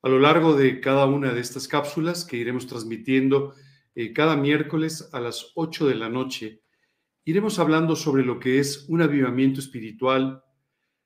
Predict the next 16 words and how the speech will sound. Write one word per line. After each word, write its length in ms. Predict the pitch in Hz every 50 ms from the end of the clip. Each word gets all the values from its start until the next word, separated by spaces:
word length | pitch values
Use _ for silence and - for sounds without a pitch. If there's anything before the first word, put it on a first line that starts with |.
| _ -
sobre 400 | - - 135 123 127 127 127 -
cómo 480 | - 185 180 185 185 185 185 185 185 131
Dios 220 | 156 165 165 -
puede 200 | - 180 170 170
producir 680 | 170 165 151 135 131 123 120 120 - - 190 196 185 139
este 240 | 131 131 - 139
avivamiento 560 | 117 117 123 120 117 117 120 123 127 127 - 131
espiritual, 760 | 135 - 123 110 110 107 107 - 120 120 120 120 120 - - _ _ _ _ _ _ _ _ _ _ _ _ -
e 60 | - 147
iremos 360 | 160 175 202 208 214 - -
también 280 | 180 165 156 170 170
hablando 460 | 160 151 143 143 147 151 156 151 147 131
de 100 | 131 123
diferentes 680 | 117 123 120 - 135 139 151 160 156 165 165 143 131 117
grandes 440 | 127 147 156 165 165 165 160 - -
avivamientos 920 | 135 123 120 120 120 117 120 127 135 135 135 131 120 107 - - _ _